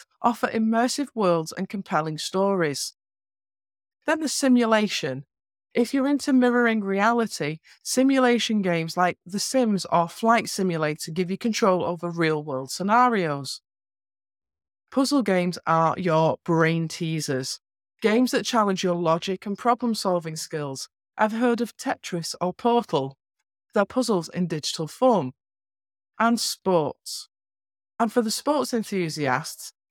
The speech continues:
games like fifa or N B A two K bring the excitement of physical sports to your screen. Indie games are the wild cards of the gaming world.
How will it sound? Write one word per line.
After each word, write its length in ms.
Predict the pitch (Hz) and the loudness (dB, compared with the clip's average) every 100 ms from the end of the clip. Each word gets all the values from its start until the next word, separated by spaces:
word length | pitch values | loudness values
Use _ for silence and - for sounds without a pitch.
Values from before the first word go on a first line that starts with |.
| _ | _
games 300 | 208 220 220 | 0 0 2
like 180 | 202 - | 0 -2
fifa 600 | - 269 240 - 165 147 - _ - | -4 -2 -2 -2 -2 -2 -6 _ 0
or 260 | 175 170 - | 6 6 4
N 220 | 190 202 | 2 0
B 180 | 190 190 | 0 0
A 140 | 175 185 | 0 0
two 280 | - 185 | -4 -4
K 300 | - 233 208 | -4 -2 0
bring 220 | 202 208 220 | 0 -2 0
the 120 | 202 | -2
excitement 540 | - 254 269 233 202 | -2 0 0 0 -4
of 80 | 185 | -6
physical 400 | - 220 208 196 | -2 -2 -2 -6
sports 420 | - 170 135 - | -2 0 -2 -4
to 100 | - | -6
your 80 | 139 | -4
screen. 500 | - - 233 165 143 _ _ _ _ _ _ _ _ _ _ _ _ - | -4 0 2 0 -4 _ _ _ _ _ _ _ _ _ _ _ _ 0
Indie 300 | 262 294 269 | 2 2 2
games 400 | 208 190 180 170 165 | 2 2 0 -2 0
are 200 | 170 170 | 2 0
the 120 | 180 | -2
wild 440 | 160 165 160 160 | -2 2 2 0
cards 360 | - 160 160 - | -2 0 0 -2
of 80 | 151 | -10
the 100 | 165 | -6
gaming 380 | 160 156 151 160 | -6 -6 -6 -2
world. 460 | 202 180 151 - | 2 2 2 -4